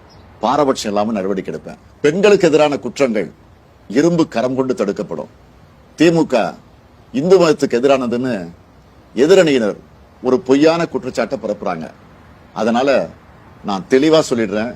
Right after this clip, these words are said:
தி மு க ஆட்சியில எல்லா மத மக்களும் பாரபட்சம் இல்லாம சமமா நடத்தப்படுவாங்க. அவங்களோட மத நம்பிக்கைகள் மதிக்கப்படும். சமூக நீதி, சமத்துவம் பாதுகாக்கப்படும். லஞ்சம், ஊழல் இல்லாத நேர்மையான ஆட்சி தான்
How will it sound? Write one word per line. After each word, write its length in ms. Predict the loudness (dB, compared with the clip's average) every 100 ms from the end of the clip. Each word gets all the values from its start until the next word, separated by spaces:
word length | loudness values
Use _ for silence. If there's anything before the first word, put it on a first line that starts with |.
| -16 4
தி 140 | 4
மு 140 | 4
க 180 | 4 2
ஆட்சியில 500 | 2 -2 2 0 0 -10 -20 -20 -20 -20 -10
எல்லா 320 | -6 2 2
மத 220 | 2 0 -2
மக்களும் 480 | -2 -6 -6 -8 -14 -20 -20 -20 -20 -10
பாரபட்சம் 460 | -4 0 2 0 -2
இல்லாம 220 | -4 -4
சமமா 400 | -6 -6 -4 -4
நடத்தப்படுவாங்க. 600 | -6 -10 -10 -8 -10 -12 -20 -20 -20 -20 -20 -20 -20 -20 -2
அவங்களோட 400 | 2 4 4 4
மத 340 | 2 2 2 0
நம்பிக்கைகள் 600 | -4 -2 -4 -4 -4 -6 -18 -12
மதிக்கப்படும். 480 | -6 -6 -6 -8 -12 -14
சமூக 460 | 0 2 4 4 4
நீதி, 400 | 2 -2 -4 -8 -20 -20
சமத்துவம் 760 | -16 -6 0 0 0 0 0 -2 -12 -20 -18 -4
பாதுகாக்கப்படும். 640 | 0 2 2 -2 -10 -12 -14 -12
லஞ்சம், 420 | -6 -2 2 2 2
ஊழல் 300 | 2 4 2
இல்லாத 440 | 0 0 0 -4 -8 -20 -20 -20 -20 -20 -8
நேர்மையான 520 | 0 2 4 2 0
ஆட்சி 220 | -4 -4
தான் 260 | -4 -6